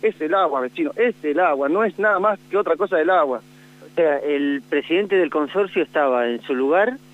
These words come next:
Speaker 2: en lugar de estar en este lugar que es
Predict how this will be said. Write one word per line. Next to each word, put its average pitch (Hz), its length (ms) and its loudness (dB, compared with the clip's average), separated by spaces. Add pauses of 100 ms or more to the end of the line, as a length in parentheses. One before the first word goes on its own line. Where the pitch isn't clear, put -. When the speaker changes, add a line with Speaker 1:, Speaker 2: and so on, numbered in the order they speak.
(260)
Speaker 2:
en 131 140 0
lugar 139 220 2
de 160 60 2
estar 160 260 -2
en 147 120 -2
este 139 580 2
lugar 135 320 0
que 135 140 -2
es 123 80 -6